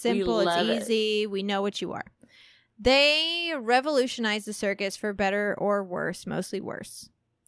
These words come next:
Speaker 2: They added large animals. Their first big attraction was Jumbo the African elephant.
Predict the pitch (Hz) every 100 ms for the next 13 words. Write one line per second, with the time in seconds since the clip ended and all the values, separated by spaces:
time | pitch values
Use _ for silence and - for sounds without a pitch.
0 | - - - 196 202 208 208 202 196 208
1 | 208 208 202 196 196 208 220 208 214 220
2 | 311 - - _ _ _ _ _ 214 208
3 | 233 220 - 220 202 202 214 196 - 214
4 | 202 - 190 196 196 190 180 - - 202
5 | - 190 196 330 -